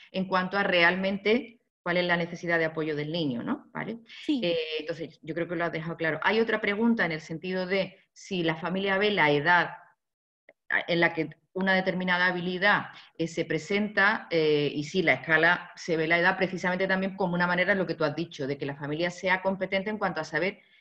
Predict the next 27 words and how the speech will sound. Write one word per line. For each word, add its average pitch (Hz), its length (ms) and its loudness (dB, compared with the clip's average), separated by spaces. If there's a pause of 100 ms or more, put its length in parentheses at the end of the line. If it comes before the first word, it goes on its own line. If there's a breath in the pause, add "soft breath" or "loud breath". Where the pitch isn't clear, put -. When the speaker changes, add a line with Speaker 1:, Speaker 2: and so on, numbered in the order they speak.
(140 soft breath)
Speaker 1:
qué 208 160 4
hace 220 200 2
o 175 40 -2
no 175 80 0
hace 175 180 -4
su 220 120 -10
hijo 208 140 -4
y 220 100 -4
qué 196 120 -2
debe 190 220 2
o 170 40 -2
no 180 100 -2
hacer 208 380 -2 (200 loud breath)
un 180 160 -6
niño 165 220 0
de 143 80 0
esa 135 200 -6
edad, 170 300 2
¿no? 190 160 -6
Que 170 80 -12
eso 185 140 -6
también 233 300 -2
Speaker 2:
Ujú, 233 40 -12
Speaker 1:
es - 200 -16 (140)
la 262 80 0
Speaker 2:
ujú, 294 180 -6
Speaker 1:
información. - 460 -18